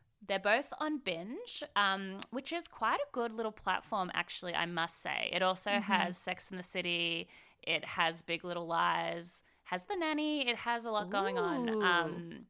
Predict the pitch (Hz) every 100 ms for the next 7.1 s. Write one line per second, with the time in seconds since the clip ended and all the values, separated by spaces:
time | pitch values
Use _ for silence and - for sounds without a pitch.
0 | _ - 202 185 185 190 208 202 185 190
1 | 208 - - 220 - 190 175 208 427 -
2 | 202 185 - - 202 175 170 - 175 180
3 | - 175 165 170 175 175 165 160 - 190
4 | 180 180 185 453 - _ _ _ 208 214
5 | 208 254 339 - 220 202 202 214 190 180
6 | 175 185 185 180 185 185 - 180 170 202